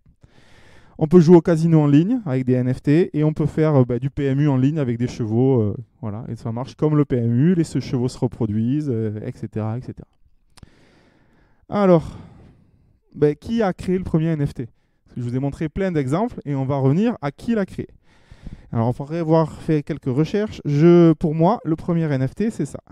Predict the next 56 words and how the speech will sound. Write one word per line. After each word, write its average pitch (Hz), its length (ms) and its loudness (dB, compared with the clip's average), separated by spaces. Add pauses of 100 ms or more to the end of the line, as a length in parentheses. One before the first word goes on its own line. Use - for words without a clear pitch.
(200)
C'est 139 300 -4
Quantum 202 540 0 (600)
en 139 360 -6
mai 175 360 -2
deux 143 200 4
mille 196 180 0
quatorze. - 460 -8 (1300)
Euh, 117 200 0
Ethereum, 135 420 -6
c'était - 240 -6
venu 123 260 -2
après. 160 760 -8
Comment 143 240 -8
c'est 135 160 -10
possible ? 135 520 -8
Donc, 123 160 -4
je 120 120 -2
vais 123 60 0
essayer 147 200 -6
d'expliquer 139 400 -8
tout 117 140 -4
ça. 220 240 0 (640)
C'est - 180 0
l'artiste 196 640 0
Kevin 214 300 0
McCoy 202 480 2 (160)
qui, - 160 -4
en 147 80 0
deux 170 80 6
mille 262 140 0
quatorze, 208 460 4
a 180 80 -2
produit 180 360 4
ça. 190 200 2
Alors 170 200 4
ça, 208 120 0
c'est 196 140 0
un 160 300 4
gif 165 280 0
animé. 170 300 0
J'ai 165 120 -6
pas 147 120 -2
mis 165 100 -2
le 160 60 -4
gif 160 220 -8
animé, 147 320 -4
donc, 135 160 -8
parce - 160 -16
que - 80 -16
c'est - 100 -12
hypnotisant 139 560 -6
et 156 80 -6
vous 117 160 -6
alliez 117 160 -6
plus 143 160 -8
m'écouter. 143 440 -6